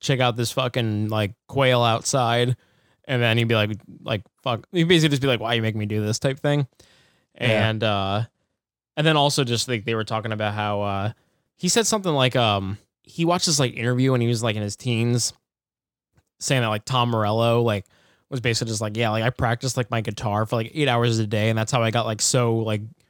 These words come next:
Speaker 1: good at guitar." <laughs> And then he
Speaker 2: Yeah.
Speaker 1: was basically just like, "Well, I'm gonna do the same thing, but I'm gonna draw, like, twelve hours a day." And his parents were basically just like, like, "Maybe you should look into, like, real estate or whatever." So, like, a lot of, like, the themes in the movie are just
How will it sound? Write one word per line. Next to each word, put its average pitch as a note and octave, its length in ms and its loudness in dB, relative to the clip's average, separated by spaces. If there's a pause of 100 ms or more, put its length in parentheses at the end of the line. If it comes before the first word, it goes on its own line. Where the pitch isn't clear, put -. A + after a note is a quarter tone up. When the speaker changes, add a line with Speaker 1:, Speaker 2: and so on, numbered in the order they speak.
(280)
Speaker 1:
good A#2 300 2
at A2+ 200 2
guitar." C#3 540 2 (260)
<laughs> - 220 -20
And C3+ 100 0
then B2+ 180 4
he C3 60 6
Speaker 2:
Yeah. C3+ 40 6
Speaker 1:
was C3+ 120 2
basically B2+ 300 2
just B2 80 2
like, A#2+ 80 0
"Well, A#2+ 100 2
I'm G#3 100 4
gonna F#3 140 4
do D3+ 80 6
the C3+ 120 -2
same D#3+ 240 0
thing, E3+ 140 2
but D#3+ 80 2
I'm F3 80 0
gonna D#3+ 160 2
draw, D#3+ 320 2
like, D3+ 200 0
twelve A3 300 2
hours B2 340 4
a A#2+ 60 0
day." G#2+ 400 0 (300)
And D3 80 0
his C3 100 2
parents B2 320 2
were A#2+ 60 0
basically A2+ 280 0
just A2+ 200 -2
like, G#2+ 340 -4 (420)
like, B2 160 -12
"Maybe F#3 180 0
you E4 80 2
should C4 160 -8
look B3+ 140 -4
into, A3 180 -2
like, G3+ 120 0
real G3 260 4
estate D#3 340 0
or C#3+ 80 0
whatever." B2 320 4
So, C#3+ 160 2
like, B2 260 2 (600)
a D#3 60 0
lot D3+ 260 2
of, E3+ 100 4
like, D3 160 2
the B2+ 80 -2
themes C3 440 2
in B2 80 0
the A2 80 0
movie A#2 560 0 (880)
are B2+ 140 -2
just A#2 260 0